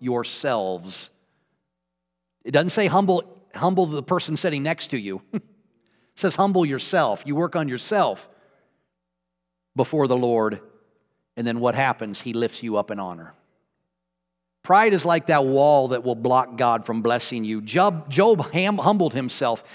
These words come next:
and now with that window closed, it gave God opportunity to come in and bless him. Let's look at another example. This one's found in Luke chapter twenty-two. Luke chapter twenty-two, starting at verse thirty-one, it says, this is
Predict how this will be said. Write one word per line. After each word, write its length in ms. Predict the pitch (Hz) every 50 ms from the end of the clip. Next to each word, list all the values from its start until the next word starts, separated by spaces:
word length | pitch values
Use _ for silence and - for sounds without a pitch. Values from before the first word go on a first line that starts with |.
| 226 190 - -
and 220 | 160 160 147 147
now 260 | 151 165 180 208 226 226
with 280 | 220 208 180 - -
that 220 | 202 175 165 - -
window 360 | 165 175 175 165 170 156 147
closed, 640 | - - 160 151 139 123 110 101 92 - - - - _ _ _ _ _ _ _ _ _ _ _ _ _ _ _ _ _ _ -
it 180 | 156 151 135
gave 240 | 147 156 147 143 123
God 520 | 123 143 143 143 143 139 139 131 135 127 - - _ _ _ _ _ _ _ _ -
opportunity 640 | 127 123 - - 123 - - 135 117 117 104 107
to 80 | 104 107
come 240 | - 123 113 110 107
in 100 | 107 104
and 140 | 98 95 101
bless 260 | 101 98 92 - -
him. 240 | 107 92 87 85 - _ _ _ _ _ _ _ _ _ _ _ _ _ _ _ _ _ _ _ _ _ _ _ _ _ _ -
Let's 160 | 147 - -
look 160 | 185 165 -
at 60 | 165
another 320 | 147 135 139 143 139 127 123
example. 520 | 117 113 120 131 113 104 - 113 98 - - _ -
This 160 | 143 - -
one's 160 | 143 131 -
found 240 | - 147 131 131 127
in 100 | 120 120
Luke 160 | 127 131 110 -
chapter 340 | - 139 123 - - 113 98
twenty-two. 600 | - - 123 110 110 98 - 123 107 95 90 - _ _ _ _ _ _ _ _ _ _ _ _ _ _ _ _ _ _ _ _ _ _ _ _ _ _ _ - - - _ _ _ _ _ - _ _ -
Luke 140 | 160 165 156
chapter 320 | - - 180 156 - 151 143
twenty-two, 420 | - 156 151 139 131 - - 139
starting 300 | - - 156 135 135 127
at 60 | 123
verse 240 | 113 127 123 - -
thirty-one, 500 | - 135 123 117 113 120 120 117 110 107
it 80 | 117 113
says, 260 | - - 131 120 107
this 200 | 151 143 - 139
is 200 | 127 113 - -